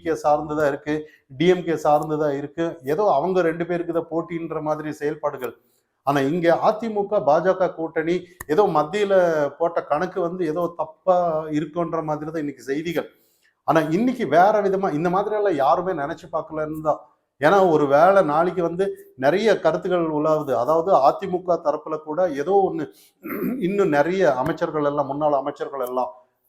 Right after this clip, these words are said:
தாவேக்கா பக்கம் போறதுக்கு வாய்ப்பு இருக்கு அப்படின்னு சொல்லிட்டு இருக்கும்போது, அப்ப பாஜக, அதிமுக என்ன பண்ணுவாங்கன்ற ஒரு கருத்துக்கள் இன்னைக்கு வந்துட்டு இருக்கு.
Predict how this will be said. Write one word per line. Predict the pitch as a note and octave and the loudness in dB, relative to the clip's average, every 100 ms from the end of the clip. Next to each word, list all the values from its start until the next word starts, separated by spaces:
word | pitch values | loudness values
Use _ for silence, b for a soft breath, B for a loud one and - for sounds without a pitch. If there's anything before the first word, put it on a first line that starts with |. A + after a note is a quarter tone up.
| - | 4
தாவேக்கா | C#3 D3 C#3 | 4 4 0
பக்கம் | - B2 B2+ A2+ | -2 -4 -4 0
போறதுக்கு | B2+ B2 A#2+ | 0 0 -6
வாய்ப்பு | A#2 A#2+ C3 C3 | -2 -2 -2 -8
இருக்கு | B2+ A#2+ | -10 -10
அப்படின்னு | A2 C#3 | -10 -12
சொல்லிட்டு | C3+ C3+ D#3 D#3 | -10 -10 -10 -10
இருக்கும்போது, | D#3 D#3+ E3+ F#3 G3 G3 B B _ | -12 -4 -2 2 0 0 B B _
அப்ப | G3 G3+ | -2 2
பாஜக, | F#3 A3 A3 G3+ G3 D3+ | 2 2 0 -4 0 0
அதிமுக | E3 E3+ E3 D#3+ E3+ D3+ | -2 -8 -10 -4 -2 0
என்ன | C#3 D3+ | 0 -2
பண்ணுவாங்கன்ற | F3 D#3+ D3+ D3+ D3 C#3+ C#3+ C#3+ C#3 C3 | -2 -2 0 -2 -2 -6 -4 0 0 0
ஒரு | B2 A#2 A2 | -6 -10 -10
கருத்துக்கள் | - C3 D3 D#3 D3 C3 | -6 -6 -6 -6 -4 -6
இன்னைக்கு | A#2+ A#2+ A2 | -10 -14 -6
வந்துட்டு | A2+ C3+ | -6 -4
இருக்கு. | C#3 C3+ A#2+ | -10 -8 -12